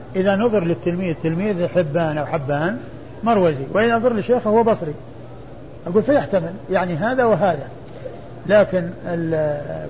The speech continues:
كونه ما وجد في تحفة الأشراف، في تهذيب الكمال، <coughs> يعني يقوي أنه، آه، حبان بن هلال.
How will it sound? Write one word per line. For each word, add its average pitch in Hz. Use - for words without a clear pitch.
كونه 202
ما 175
وجد 170
في 165
تحفة 147
الأشراف، 165
في 165
تهذيب 165
الكمال، 165
<coughs> -
يعني 202
يقوي 214
أنه، 175
آه، 165
حبان 175
بن 156
هلال. 156